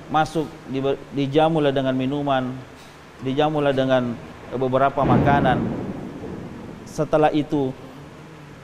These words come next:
dokter Isham memerhatikan yang punya rumah tadi, yang nenek-nenek. Apa yang dikerja nenek itu? Nenek itu yang dikerja sholat, habis sholat dia mengangkat tangan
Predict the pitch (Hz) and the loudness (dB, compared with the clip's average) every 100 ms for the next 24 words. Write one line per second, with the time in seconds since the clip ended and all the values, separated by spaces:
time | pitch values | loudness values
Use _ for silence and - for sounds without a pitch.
0 | - - - 139 143 151 143 147 - 156 | -20 -18 -4 0 2 2 0 0 2 2
1 | 135 - 139 147 143 139 131 - 160 160 | 2 -2 -2 2 2 4 0 2 -2 2
2 | 147 131 127 - - 135 139 131 120 - | 2 0 -6 -10 -4 0 0 0 -6 -10
3 | - - 143 147 139 143 135 135 135 139 | -16 -6 -2 2 2 2 0 4 2 2
4 | 123 131 127 120 117 117 113 - - - | -2 -2 -2 -2 -2 -4 -4 -10 -14 0
5 | 202 - 170 147 139 - 135 135 127 123 | 0 2 0 2 -2 -2 -4 -2 -2 -2
6 | 120 113 104 104 - - - - - - | -4 -6 -8 -10 -14 -20 -20 -20 -20 -20
7 | - - - 139 156 160 156 175 180 170 | -20 -18 -4 0 2 2 2 4 2 2
8 | - - - - - - - - - 147 | -6 -18 -18 -20 -20 -20 -20 -16 0 2
9 | 160 160 160 175 180 170 156 151 180 165 | 4 2 4 4 6 4 4 0 4 6
10 | 156 - - - - 170 196 190 - 180 | 6 2 -8 -16 -8 -2 0 0 0 2
11 | 170 160 165 147 160 151 147 165 165 151 | 2 2 -2 0 2 2 0 -2 -2 -2
12 | - 143 143 139 | 0 0 0 -2